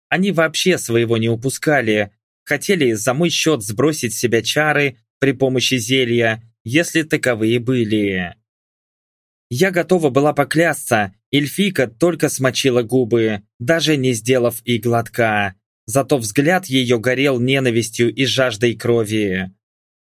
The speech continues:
Дама перевела на меня острые, словно буравчики, глаза, и я забыла, как дышать.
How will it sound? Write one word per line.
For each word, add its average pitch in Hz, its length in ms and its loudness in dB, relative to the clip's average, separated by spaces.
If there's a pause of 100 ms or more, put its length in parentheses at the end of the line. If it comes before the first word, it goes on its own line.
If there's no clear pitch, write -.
(160)
Дама 180 340 0
перевела 143 460 2
на 120 100 0
меня 120 260 2
острые, 107 840 -2
словно 151 440 0
буравчики, 127 580 0
глаза, 123 480 2
и - 160 -4
я 120 200 2
забыла, 123 440 0
как 107 320 -4
дышать. 104 800 -2